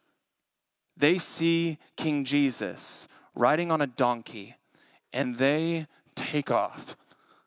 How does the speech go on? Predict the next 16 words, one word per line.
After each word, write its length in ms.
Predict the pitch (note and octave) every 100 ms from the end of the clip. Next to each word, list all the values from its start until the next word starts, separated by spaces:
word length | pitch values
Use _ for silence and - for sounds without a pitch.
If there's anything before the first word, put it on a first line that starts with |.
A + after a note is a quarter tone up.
| _ _ _ -
their 140 | A2+
outer 180 | A2+ A2
cloak. 460 | - B2+ G2+ - - - _ _ _ _ _ _ _ _ _ _ _ _ _ _ _ -
Their 100 | B2+
tunics 460 | - F#3 E3+ - A2
are 80 |
shown. 400 | - C3+ G2+ F#2+ - - _ _ _ _ _ _ _ _ _ -
They 100 | F#3
are 140 | C#3+
showcasing 640 | - F#3 F#3+ F3+ D#3 D#3+
right 200 | D3 D#3
now, 280 | C#3+ C#3 C3+ -
"I 180 | C3+
am 220 | F3 D#3 D3
a 180 | B2+ A#2+
servant 800 | - D3+ E3 F3+ G3 G3 -